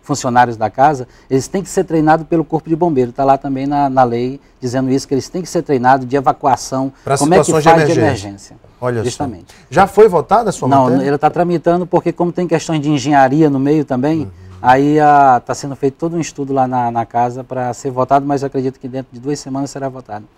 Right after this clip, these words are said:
Speaker 2: O senhor tá, é, digamos, otimista com a aprovação da sua matéria?
Speaker 1: Eu tô otimista,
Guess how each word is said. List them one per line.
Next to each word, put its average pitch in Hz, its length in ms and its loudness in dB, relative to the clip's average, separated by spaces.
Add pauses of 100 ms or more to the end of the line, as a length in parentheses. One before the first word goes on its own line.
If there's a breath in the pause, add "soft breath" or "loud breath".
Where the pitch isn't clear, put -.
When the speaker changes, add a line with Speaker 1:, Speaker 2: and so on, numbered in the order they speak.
(120)
Speaker 2:
O - 60 -20
senhor 135 180 -2
tá, 120 460 0 (1300)
é, 117 420 -2
digamos, 117 320 -6
otimista 139 480 -2
com - 80 -4
a 139 40 2
aprovação 120 380 -2
da 110 40 -10
sua 113 100 -6
matéria? 151 400 -4
Speaker 1:
Eu 131 140 2
tô 151 100 -2
otimista, 156 580 -6